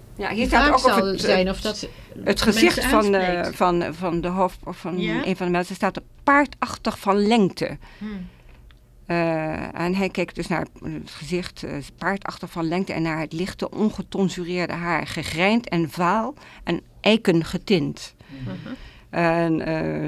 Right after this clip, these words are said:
Speaker 1: eens even kijken, wat staat hier? Oh ja, "het lange paardenhoofd en het naar het lichte, ongetonsureerde haar dat gevlamd en getint was als blank eiken."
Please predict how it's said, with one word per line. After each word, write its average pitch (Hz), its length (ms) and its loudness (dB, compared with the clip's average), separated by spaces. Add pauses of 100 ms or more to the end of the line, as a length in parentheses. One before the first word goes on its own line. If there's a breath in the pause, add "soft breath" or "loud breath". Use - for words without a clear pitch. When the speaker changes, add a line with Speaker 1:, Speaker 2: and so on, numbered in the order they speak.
Speaker 1:
eens 151 120 -6
even - 340 -8
kijken, 156 420 -4
wat 151 180 -10
staat 151 320 -8
hier? 156 360 -6 (1200 soft breath)
Oh 220 80 6
ja, 196 100 6
"het 202 180 0
lange 254 340 6
paardenhoofd 202 880 0
en 190 140 0
het 185 160 0
naar 180 200 2
het 165 160 -4
lichte, - 480 -2
ongetonsureerde 185 880 -2
haar 170 280 0
dat - 180 -4
gevlamd 175 460 0
en - 100 -4
getint 208 440 -2
was 160 280 -2
als 143 140 -4
blank 180 300 -2
eiken." 160 500 -4